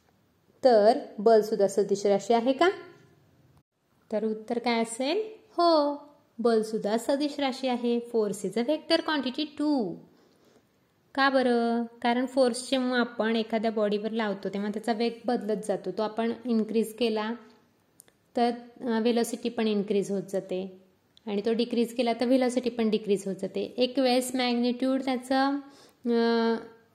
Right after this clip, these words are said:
जर आपण कॉन्स्टंट राहिलं, तरी पण त्याची डायरेक्शन काय होते? चेंज होत राहते. मग याच्यातूनच आपल्याला कळतं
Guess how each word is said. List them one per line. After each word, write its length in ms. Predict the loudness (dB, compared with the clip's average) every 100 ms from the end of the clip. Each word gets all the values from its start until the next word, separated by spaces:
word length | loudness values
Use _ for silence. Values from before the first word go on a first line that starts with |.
| 0
जर 140 | 2
आपण 480 | 2 0 0 0 0 -4 -12 _ _ _ _
कॉन्स्टंट 600 | -4 0 0 0 0 2
राहिलं, 460 | 2 2 2 2 2 0
तरी 160 | -2 -2
पण 180 | -2
त्याची 240 | -2 -2 0
डायरेक्शन 600 | 2 4 2 0 0 0
काय 160 | 2
होते? 340 | 2 0 2 2
चेंज 400 | 2 2 4 4
होत 160 | 2
राहते. 420 | 2 -2 -4 -6 -4
मग 240 | -2 0
याच्यातूनच 760 | 0 0 -2 -2 -4 -4 -6
आपल्याला 300 | -8 -6 -4
कळतं 500 | -2 -2 -2 -2 -4